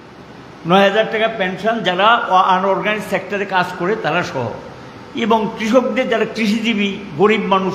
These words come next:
তাদেরকে দেওয়ার জন্য। এই টাকা দেওয়ার জন্য টাকা নেই, রেগার টাকা দিতে পারেন না, মজুরি বাড়ান না। আর এখানে গিয়ে বহুজাতিক সংস্থা বড়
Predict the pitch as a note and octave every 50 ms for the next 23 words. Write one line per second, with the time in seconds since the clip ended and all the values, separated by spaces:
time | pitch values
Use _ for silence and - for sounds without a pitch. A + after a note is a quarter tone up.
0 | - - G3 F#3+ A3 B3+ B3+ B3 - G#3 F3 D3+ C3+ A#2 - - - C3 B2+ -
1 | - - - - - - - - - - G3+ G#3+ G#3 G#3+ A#3 G#3+ A3 A3+ A3+ A3
2 | G3+ G3+ F3 F3+ F#3 C#3+ D#3 E3 F3 G#3 A#3+ - F3+ D#3+ D3+ D3 A#2+ A#2+ B2 A#2+
3 | A#2+ A#2+ A#2 - - - - - - - - - - - - D#3 C#3+ E3 G3 G#3
4 | B3 C4 B3 C4 C#4 C4 B3+ B3+ G3+ G#3+ G3+ - G3+ E3+ D#3+ D3 C3+ C3+ C3 -
5 | - - - - - - - - C#3 E3 G#3 G3+ G#3+ A#3 A#3+ A#3+ A3 F3+ F#3+ G3+
6 | G#3 G#3 G#3 G3 E3+ C#3+ B2+ C3 C3+ - - - - - - - - E3+ - -
7 | - G#3+ G#3 G3+ - C#4 C#4+ C#4+ C4+ A#3+ A#3 B3+ C4 G#3 G3 G3+ G3 G3 A3 B3+
8 | C4 - - - - - - - - C#3+ D3 G3+ A3+ C4 - C4 B3+ B3+ B3 G#3+
9 | - G3+ G3 F#3+ F#3+ - A#3+ G#3+ F3+ F3 F#3 F3+